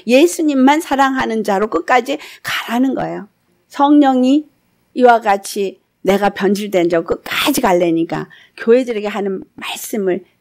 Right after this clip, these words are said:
들어야 되는데 성령님 무슨 말씀을 하고 있어요? 예수 십자가를 길 외에는 구원이 없음을 말해주고 있다는 거예요. 이거를 듣고 십자가의 길만을 가는 사람이 돼야 되죠. 늘 말씀을 듣고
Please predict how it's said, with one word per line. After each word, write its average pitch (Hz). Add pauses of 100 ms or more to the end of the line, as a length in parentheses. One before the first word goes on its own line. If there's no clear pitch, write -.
들어야 208
되는데 160 (500)
성령님 247
무슨 202
말씀을 165
하고 147
있어요? 151 (380)
예수 170
십자가를 196 (240)
길 226
외에는 151 (340)
구원이 175
없음을 165
말해주고 -
있다는 -
거예요. - (220)
이거를 226
듣고 269 (180)
십자가의 247
길만을 196
가는 294
사람이 202
돼야 185
되죠. 170 (280)
늘 330 (140)
말씀을 240
듣고 277